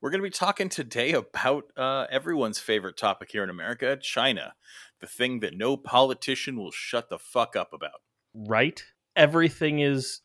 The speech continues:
Speaker 2: is China this, China that, covid nineteen, Wuhan.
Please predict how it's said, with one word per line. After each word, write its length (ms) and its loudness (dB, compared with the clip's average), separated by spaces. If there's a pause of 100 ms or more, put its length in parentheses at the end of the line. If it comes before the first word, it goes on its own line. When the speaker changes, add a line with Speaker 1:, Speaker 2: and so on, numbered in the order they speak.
Speaker 2:
is 280 -2
China 460 4
this, 340 2
China 440 2
that, 340 2
covid 440 2
nineteen, 840 0 (400)
Wuhan. 760 6